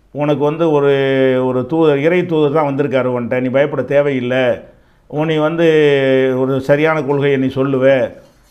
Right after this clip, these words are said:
அந்த நேரத்தில் உனக்கு கடும் எதிர்ப்பு வரும், அப்போது நான் இப்ப உயிரோடு இருப்பேன் என்று சொன்னால் உனக்கு நான் பக்கபலமா இருப்பேன், நீ பயப்படாதே" என்று ஆறுதல் சொல்லி அவர் அனுப்புனாருங்கிறது புகாரியில வஹி எப்படி ஆரம்பித்ததுங்கிற அந்த முதல் பாடத்திலே இந்த ஹதீஸுகள்லாம் என்ன செய்கிறது?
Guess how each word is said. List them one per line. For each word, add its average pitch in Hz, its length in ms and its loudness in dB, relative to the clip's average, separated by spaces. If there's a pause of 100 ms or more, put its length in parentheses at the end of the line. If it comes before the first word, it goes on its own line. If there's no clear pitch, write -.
அந்த 147 240 -2
நேரத்தில் 165 380 0
உனக்கு 143 240 -2
கடும் 151 200 -2
எதிர்ப்பு 147 400 -2
வரும், 135 460 0 (260)
அப்போது 170 480 -2
நான் 170 400 0
இப்ப 151 220 -2
உயிரோடு 160 360 0
இருப்பேன் 147 300 -2
என்று 135 180 -4
சொன்னால் 147 460 -2
உனக்கு 147 260 -4
நான் 135 160 -4
பக்கபலமா 151 520 -2
இருப்பேன், 131 500 -6 (360)
நீ 170 120 -6
பயப்படாதே" 151 680 0
என்று 156 260 -2
ஆறுதல் 147 380 0
சொல்லி 139 300 -6
அவர் 156 160 0
அனுப்புனாருங்கிறது 139 840 -4
புகாரியில 147 640 0 (480)
வஹி 156 260 2
எப்படி 160 340 2
ஆரம்பித்ததுங்கிற 147 760 -2
அந்த 135 220 0
முதல் 147 360 -2
பாடத்திலே 143 520 -2
இந்த 147 240 -4
ஹதீஸுகள்லாம் 135 540 -4
என்ன 147 160 -4
செய்கிறது? 139 640 -4